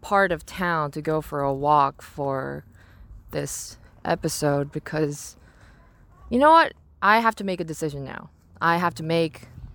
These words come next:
an active de-, decision right now as I speak. Either to give up my Sichuan food, you know?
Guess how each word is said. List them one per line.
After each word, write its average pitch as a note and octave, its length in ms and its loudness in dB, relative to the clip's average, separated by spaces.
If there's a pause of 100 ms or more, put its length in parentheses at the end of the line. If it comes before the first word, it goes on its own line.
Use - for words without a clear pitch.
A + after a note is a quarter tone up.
(560)
an D3 120 -6
active A#3+ 380 2
de-, F#3 220 0
decision E3+ 580 -2
right F3 220 -2
now D#3+ 280 2
as D3+ 160 0
I D3+ 100 -2
speak. - 440 -8 (1300)
Either D#4+ 640 4 (1600)
to F#3 480 2
give A3 220 6
up D3+ 180 6
my E3+ 420 -4
Sichuan D#3 840 -2 (500)
food, C#3+ 480 -6 (1400)
you E3+ 80 -4
know? G3+ 220 2